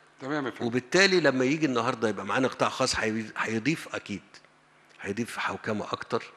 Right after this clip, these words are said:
Speaker 2: أداء أفضل. و-، فإحنا ما عندناش مشكلة في إن إحنا كدولة، مش بس حتى في الجهاز يا دكتور، لا، إحنا بنتكلم حتى في كل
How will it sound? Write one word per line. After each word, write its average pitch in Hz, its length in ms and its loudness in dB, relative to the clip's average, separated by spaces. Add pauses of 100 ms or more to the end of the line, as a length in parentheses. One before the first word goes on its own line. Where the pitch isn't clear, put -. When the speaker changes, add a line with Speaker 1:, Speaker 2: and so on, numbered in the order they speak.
(180)
Speaker 2:
أداء 101 280 -2
أفضل. 107 380 -4 (640)
و-، 92 80 -8 (240)
فإحنا - 240 0
ما 127 100 4
عندناش 135 460 0
مشكلة 139 340 2
في - 160 -2
إن 110 120 -2
إحنا 107 320 -2 (240)
كدولة، 127 460 4 (200)
مش 113 120 2
بس 143 320 6
حتى 123 300 4
في - 60 -2
الجهاز 107 320 2
يا 98 40 4
دكتور، 92 380 -8 (600)
لا، 113 160 2 (320)
إحنا 107 160 -2
بنتكلم 120 540 0
حتى 139 440 2
في 113 180 -2
كل 143 600 0